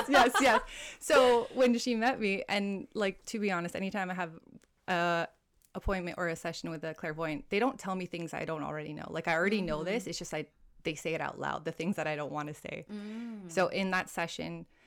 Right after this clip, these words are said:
Speaker 1: she said it out loud, "He's not the one for you." And it's like, I don't know, my subconscious, everything was like,
Speaker 2: It
Speaker 1: "Finally,
Speaker 2: clicked,
Speaker 1: someone
Speaker 2: yeah.
Speaker 1: said it out loud," because I couldn't.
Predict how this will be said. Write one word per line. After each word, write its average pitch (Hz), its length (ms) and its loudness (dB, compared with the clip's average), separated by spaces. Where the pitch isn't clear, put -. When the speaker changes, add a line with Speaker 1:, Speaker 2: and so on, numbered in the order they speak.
Speaker 1:
she - 160 -8
said 170 240 -2
it 156 100 -2
out 147 160 -2
loud, 151 240 -4
"He's - 180 -12
not - 180 -6
the 165 80 -10
one 151 140 -8
for - 140 -14
you." - 300 -8
And 170 140 -6
it's 156 200 -8
like, 135 400 -6
I 180 60 -4
don't 160 120 -4
know, 147 100 -6
my 147 160 -6
subconscious, - 580 -10
everything 151 380 -12
was 139 180 -12
like, - 180 -12
Speaker 2:
It - 60 -20
Speaker 1:
"Finally, 156 480 -4
Speaker 2:
clicked, 170 160 -8
Speaker 1:
someone 160 360 -4
Speaker 2:
yeah. 165 40 -8
Speaker 1:
said 156 260 -10
it - 160 -10
out - 260 -4
loud," 151 260 -2
because 147 360 -8
I 143 180 -2
couldn't. 143 480 -6